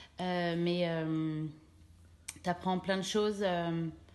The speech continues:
sur Lux. Enfin, c'est, c'est, c'est vraiment bien. En fait, c'est, en plus, c'est Shonda, c'est Shondaland, c'est produit par, euh, <laughs> genre, j'imagine, par, euh,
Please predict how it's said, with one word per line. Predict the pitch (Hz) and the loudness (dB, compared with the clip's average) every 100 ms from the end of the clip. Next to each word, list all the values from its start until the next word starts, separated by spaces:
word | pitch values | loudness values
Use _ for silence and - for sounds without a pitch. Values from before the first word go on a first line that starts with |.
| - - - - - - - | -20 -20 -20 -20 -20 -20 -20
sur | - - 175 | -10 -2 2
Lux. | 180 190 - - | 2 0 -6 -4
Enfin, | 190 | 0
c'est, | 214 196 | 2 2
c'est, | 170 220 - - - - - - - - - - - - - - - - - - | 2 -2 -4 -18 -20 -20 -20 -20 -18 -10 -8 -10 -16 -20 -20 -20 -20 -20 -16 -8
c'est | - 247 | 0 2
vraiment | 277 330 262 | 4 4 4
bien. | 262 254 | 4 2
En | |
fait, | 277 | 0
c'est, | 262 247 208 | 0 0 0
en | |
plus, | 196 262 | -2 -2
c'est | 233 | 0
Shonda, | 190 240 233 220 214 | 0 2 2 2 2
c'est | 214 220 | 0 -2
Shondaland, | 220 220 214 226 240 196 185 | 0 4 4 4 2 2 0
c'est | 202 | -2
produit | 190 196 220 | -2 -2 2
par, | 208 185 | 2 2
euh, | 180 170 165 160 170 165 | 4 4 4 2 0 -2
<laughs> | |
genre, | 208 190 185 | -2 0 0
j'imagine, | 202 185 185 196 | 0 -2 -2 2
par, | 185 170 | 4 4
euh, | 165 | 2